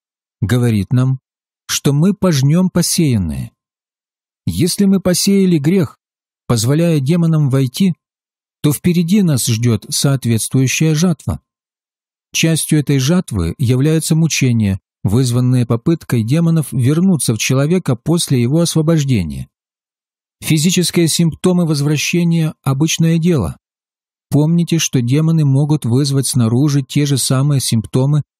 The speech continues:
которые они вызывали изнутри. Один из видов демонического мучения после освобождения — шум в ушах.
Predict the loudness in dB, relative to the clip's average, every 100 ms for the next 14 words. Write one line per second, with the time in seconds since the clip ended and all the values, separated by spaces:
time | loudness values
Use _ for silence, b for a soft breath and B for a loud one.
0 | _ -4 -2 0 2 2 2 0 0 0
1 | 0 0 0 0 0 2 0 0 -2 -2
2 | -8 _ _ _ _ _ _ _ _ _
3 | _ _ _ -6 -2 0 0 0 0 0
4 | 0 -2 0 0 0 0 -2 -2 0 2
5 | 0 0 0 0 -2 -2 -2 -2 0 -2
6 | 0 -2 -2 -2 0 0 0 -4 -12 _
7 | _ -10 -2 0 2 0 0 -4 -6 -12